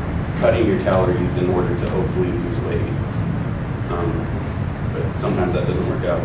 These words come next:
because your metabolism can completely shut down in the long run.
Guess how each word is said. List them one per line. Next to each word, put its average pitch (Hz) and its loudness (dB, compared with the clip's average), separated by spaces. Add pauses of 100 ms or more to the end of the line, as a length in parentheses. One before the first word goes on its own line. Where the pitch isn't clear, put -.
because - 0
your - -2
metabolism - 2 (160)
can 165 -2 (100)
completely - 0 (680)
shut - 0
down 143 0
in - -2
the - -2
long - 0
run. - -2